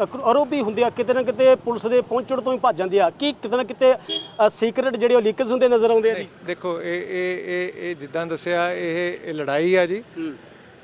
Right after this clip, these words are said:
Speaker 2: ਕਈ ਵਾਰੀ ਉਹ ਭੱਜ ਵੀ ਜਾਂਦੇ ਆ, ਪਰ ਜ਼ਿਆਦਾਤਰ ਅਸੀਂ ਉਹਨਾਂ ਨੂੰ ਫੜਨ 'ਚ ਵੀ ਕਾਮਯਾਬ ਹੁੰਦੇ ਆ, ਤਾਂ ਹੀ ਤਾਂ ਰਿਕਵਰੀਆਂ ਹੁੰਦੀਆਂ, ਤਾਂ ਹੀ ਸਾਰਾ ਕੁਛ ਇਹ ਚੀਜ਼ਾਂ ਚੱਲ ਰਿਹਾ।
Speaker 1: ਸਰ, ਅ, ਜਿੱਥੇ, ਅ, ਨਸ਼ੇ ਦੀ ਗੱਲ ਕਰੀਏ ਉਹਦੇ ਨਾਲ ਨਾਲ, ਅ, ਅ, ਕੱਲ੍ਹ ਵੀ ਜਿਹੜੀ ਅੰਮ੍ਰਿਤਸਰ ਤੋਂ ਕੁਝ ਹਥਿਆਰ ਵੀ ਫੜੇ ਗਏ ਆ।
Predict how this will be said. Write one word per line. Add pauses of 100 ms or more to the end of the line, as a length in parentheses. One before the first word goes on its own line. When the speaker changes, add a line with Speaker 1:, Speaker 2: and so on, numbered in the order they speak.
(140)
Speaker 2:
ਕਈ
ਵਾਰੀ
ਉਹ
ਭੱਜ
ਵੀ
ਜਾਂਦੇ
ਆ,
ਪਰ (260)
ਜ਼ਿਆਦਾਤਰ
ਅਸੀਂ
ਉਹਨਾਂ
ਨੂੰ
ਫੜਨ
'ਚ
ਵੀ
ਕਾਮਯਾਬ
ਹੁੰਦੇ
ਆ, (120)
ਤਾਂ
ਹੀ
ਤਾਂ
ਰਿਕਵਰੀਆਂ
ਹੁੰਦੀਆਂ,
ਤਾਂ
ਹੀ
ਸਾਰਾ
ਕੁਛ
ਇਹ
ਚੀਜ਼ਾਂ
ਚੱਲ
ਰਿਹਾ। (260)
Speaker 1:
ਸਰ,
ਅ,
ਜਿੱਥੇ,
ਅ,
ਨਸ਼ੇ
ਦੀ
ਗੱਲ
ਕਰੀਏ
ਉਹਦੇ
ਨਾਲ
ਨਾਲ,
ਅ,
ਅ,
ਕੱਲ੍ਹ
ਵੀ
ਜਿਹੜੀ
ਅੰਮ੍ਰਿਤਸਰ
ਤੋਂ
ਕੁਝ
ਹਥਿਆਰ
ਵੀ
ਫੜੇ
ਗਏ
ਆ।